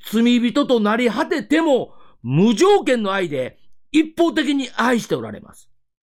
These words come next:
しかし、無条件に愛するということと、何でも許すということは同じではありません。もしあなたに愛する人がいたら、その人が危険な薬物に手を出すことを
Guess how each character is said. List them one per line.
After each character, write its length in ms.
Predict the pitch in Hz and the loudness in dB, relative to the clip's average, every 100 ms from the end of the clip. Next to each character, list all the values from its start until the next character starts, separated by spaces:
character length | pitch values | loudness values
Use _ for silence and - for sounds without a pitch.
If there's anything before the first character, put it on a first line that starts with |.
| _ - | _ -10
し 140 | - | -2
か 140 | 311 277 | 0 0
し、 240 | 214 - - - | -4 -6 -10 -4
無 260 | 151 226 | 2 2
条 320 | 220 403 427 285 | 4 4 4 2
件 200 | 254 208 | -2 -2
に 100 | 196 | -2
愛 280 | 208 226 | 0 0
す 120 | 165 226 | -2 0
る 140 | 285 | 2
と 120 | 247 | 2
い 60 | 190 | 0
う 40 | |
こ 120 | 180 175 | -2 -6
と 100 | 127 | -6
と、 280 | 110 - _ _ _ | -10 -12 _ _ _
何 400 | 131 190 277 285 | 0 2 2 2
で 100 | 349 | 2
も 180 | 339 226 | 2 0
許 280 | 208 269 262 | 0 -2 -4
す 120 | - | 0
と 120 | 240 | 0
い 40 | 175 | 0
う 60 | |
こ 100 | 151 | -2
と 120 | 143 | -6
は 340 | 135 143 110 - - - | -4 -4 -4 -10 -20 0
同 280 | 170 202 214 | 2 2 0
じ 120 | 185 | 0
で 80 | 190 | -2
は 140 | 185 | 0
あ 40 | 143 | -4
り 80 | 135 | -8
ま 140 | 113 | -12
せ 120 | 107 | -14
ん。 140 | 92 - - - _ _ _ _ _ _ _ _ _ _ - | -18 -20 -20 -20 _ _ _ _ _ _ _ _ _ _ 0
も 160 | 294 | 2
し 120 | 370 339 | 2 0
あ 60 | |
な 140 | 330 302 | 0 0
た 100 | 269 | -2
に 100 | 233 | 0
愛 220 | 254 269 | 0 0
す 100 | 254 | -2
る 100 | 247 | -2
人 140 | 240 | 0
が 80 | 190 | 0
い 60 | 175 | -2
た 140 | 147 | -4
ら、 240 | 131 165 - - _ - | -6 -12 -16 -20 _ -2
そ 120 | 262 | 2
の 100 | 269 | 2
人 220 | 254 247 | 2 0
が 320 | 214 202 196 - - | 0 -2 -4 -12 -16
危 140 | - 220 | -6 -2
険 200 | 294 294 | 0 0
な 140 | 277 | 0
薬 300 | 233 233 277 | 0 0 -2
物 260 | 269 247 214 | -4 -4 -2
に 160 | 208 | -2
手 100 | 208 | 2
を 120 | 240 247 | 2 2
出 100 | 220 | -4
す 100 | - | -4
こ 120 | 208 | -2
と 160 | 196 | 0
を 140 | 180 | -2